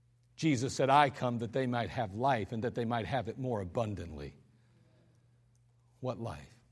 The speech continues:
Wow. The life that only a believer can understand, the life that only a believer can possess, because Christ himself has given that life, has quickened us.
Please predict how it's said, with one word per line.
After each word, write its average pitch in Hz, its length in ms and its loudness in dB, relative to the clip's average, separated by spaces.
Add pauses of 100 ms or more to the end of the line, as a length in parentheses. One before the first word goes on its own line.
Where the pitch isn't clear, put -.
(260)
Wow. - 300 -16 (1700)
The 160 80 -4
life 185 380 8
that 196 120 6
only 202 220 6
a 190 60 8
believer 190 420 6
can 165 160 0
understand, 147 540 0
the 170 80 8
life 220 320 12
that 226 100 12
only 226 200 8
a 202 80 6
believer 208 400 6
can 185 180 2
possess, 170 500 8 (200)
because 208 260 6
Christ 233 440 6
himself 214 520 8
has 165 180 4
given 208 300 8
that 180 180 4
life, 160 220 6 (160)
has 226 180 12
quickened 233 520 6
us. 151 500 4